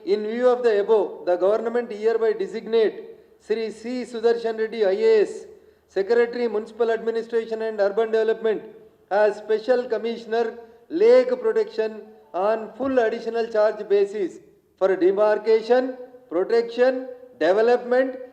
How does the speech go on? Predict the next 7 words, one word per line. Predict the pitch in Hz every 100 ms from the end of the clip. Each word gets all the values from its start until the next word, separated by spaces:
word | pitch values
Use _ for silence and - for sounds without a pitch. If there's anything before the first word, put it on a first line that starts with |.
| -
rejuvenation | 135 175 247 277 269 262 254 240 240
of | 233 -
the | 226 208
lakes | 226 226 - - - 180
within | 202 226
the | 220
జీహెచ్ఎంసీ | 196 202 220 214 208 196 214 190